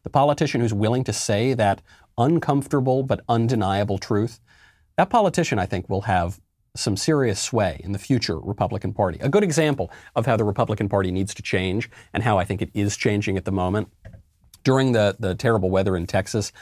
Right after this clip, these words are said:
where the power went out because it turns out windmills are not particularly efficient, the Texas power supplier, Griddy, uh, warned some of its customers. He said, "Look, we have these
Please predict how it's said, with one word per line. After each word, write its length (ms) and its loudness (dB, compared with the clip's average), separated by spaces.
where 100 0
the 60 0
power 320 2
went 180 0
out 180 -2
because 240 -6
it 80 -12
turns 220 -2
out 120 -2
windmills 460 -2
are 60 -4
not 240 -4
particularly 520 -2
efficient, 480 -2
the 360 2
Texas 400 0
power 360 2
supplier, 600 -2
Griddy, 580 2
uh, 140 2
warned 640 2
some 180 -2
of 120 0
its 120 -2
customers. 540 -6
He 60 -10
said, 120 -2
"Look, 180 -2
we 160 0
have 280 -2
these 340 -2